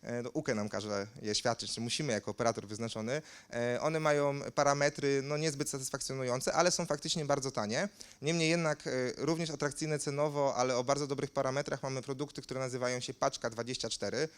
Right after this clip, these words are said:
które, jak łatwo się domyślić, dochodzą dnia następnego,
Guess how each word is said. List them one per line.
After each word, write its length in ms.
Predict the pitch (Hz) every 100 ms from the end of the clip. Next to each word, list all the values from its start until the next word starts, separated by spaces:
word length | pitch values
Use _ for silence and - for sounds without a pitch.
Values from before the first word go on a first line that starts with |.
| - -
które, 260 | - 143
jak 140 | 135 -
łatwo 220 | 139 139
się 100 | 135
domyślić, 380 | 123 135 - 117
dochodzą 360 | 120 123 113
dnia 160 | 110 135
następnego, 640 | 120 - 110 107 104 196